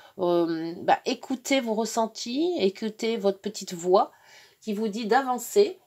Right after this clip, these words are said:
et que, de toute manière, vous êtes bien quand même entouré.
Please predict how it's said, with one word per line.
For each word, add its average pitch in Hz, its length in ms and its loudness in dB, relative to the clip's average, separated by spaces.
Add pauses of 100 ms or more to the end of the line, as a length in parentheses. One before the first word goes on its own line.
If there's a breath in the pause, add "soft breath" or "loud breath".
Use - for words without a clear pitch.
(380 soft breath)
et 196 100 -2
que, 196 200 2
de 190 40 2
toute 190 280 -10
manière, 185 280 -4
vous 170 160 -10
êtes 165 160 -8 (100)
bien 196 280 -4
quand 151 180 -2
même 190 320 2
entouré. 190 480 -2